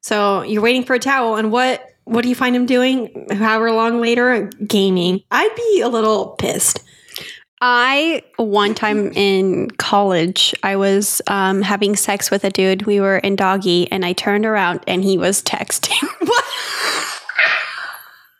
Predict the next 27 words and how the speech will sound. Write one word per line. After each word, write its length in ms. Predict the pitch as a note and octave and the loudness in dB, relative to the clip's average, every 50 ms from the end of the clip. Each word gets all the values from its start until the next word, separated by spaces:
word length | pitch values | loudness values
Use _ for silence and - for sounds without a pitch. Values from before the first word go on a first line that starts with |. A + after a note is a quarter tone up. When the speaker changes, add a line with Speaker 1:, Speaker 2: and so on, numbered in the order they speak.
| _ _ _ - | _ _ _ -8
Speaker 2:
<laughs> 440 | - - - - - - - - - _ _ _ - | -4 -2 0 2 2 0 0 -2 -6 _ _ _ -6
And 760 | - - - F5 - - - C6+ C6+ - - F#5+ F#4+ F4+ D#4 - - | -6 -4 -2 2 2 4 4 4 2 2 2 2 4 4 4 2 2
I 360 | D#4+ D4 D4+ D#4 D#4 F4 C#4+ D4 | 2 4 4 4 4 2 2 2
go, 500 | C#4 B3+ B3+ B3+ B3+ B3+ B3 A#3+ A#3+ - - - - - - - | 2 2 4 4 4 4 2 2 -2 -6 -12 -14 -14 -14 -12 -6
and 240 | - - B3+ B3+ B3 | -2 -2 -2 -2 0
I, 240 | - B3+ C4+ C#4 B3+ - | 2 2 2 2 2 2
I 140 | - A#3 A#3 A3 | 0 -2 -2 -2
kid 320 | - - A#3+ A3 G#3+ G#3 | -2 0 2 2 2 2
you 120 | G#3+ G#3+ | 0 0
not, 240 | G#3+ A3 - - G#3 - | 0 0 -2 -2 -2 -2
dead 160 | A3 A3 G#3+ | -2 0 0
ass, 320 | G#3+ B3+ A#3 A3 G#3+ - | -2 -2 -2 -2 -2 -2
like, 100 | G#3 - - | -2 -2 0
not 260 | A3 G#3+ A3 A#3+ - | 0 2 2 0 0
taking 340 | - D4 D4 D4 F#4+ G4 G4+ | 0 -2 0 2 0 0 2
pictures, 680 | G4+ A4 A4+ A4+ - - C4 A#3 A#3 A#3+ B3 C4 - - | 2 0 0 0 0 -2 0 2 2 0 0 -4 -8 -6
not 360 | - A3+ A#3 A3+ A3+ A3 A3+ - | -2 0 0 0 0 -2 -2 0
being 260 | C#4 C4+ C#4 C#4 D4 | 0 2 2 0 0
sexy 440 | - - C4+ C#4 C#4 - - A#3 G#3+ | 0 0 0 0 0 0 -2 0 2
with 220 | G#3+ G#3+ G#3 - | 2 0 0 0
it, 220 | A3 G#3+ - - | 0 0 0 -2
just 320 | G#3+ - A3 A3 - - - - - - - - - | 0 2 2 2 2 0 -4 -6 -10 -12 -12 -6 -4
straight 420 | - - - - - A#3+ A#3+ B3+ B3 | -2 -2 -2 0 0 0 2 2 2
up 340 | A#3 A3+ A3+ A3 A3+ - - - - - - - - - - - - | 2 2 0 -2 -2 -6 -14 -12 -12 -10 -10 -12 -14 -16 -16 -10 -8
texting 580 | - - G#3 G#3 - - - - A#3 A3+ A3+ | -4 -2 -2 -2 -2 -4 -2 0 0 2 2
the 80 | A3 A3+ | 2 0
bros. 680 | A3 - A3 G#3+ G#3+ G#3+ G#3+ G#3 G#3 A3 G#3+ - - | 0 2 0 2 2 2 2 2 0 0 -2 -4 -6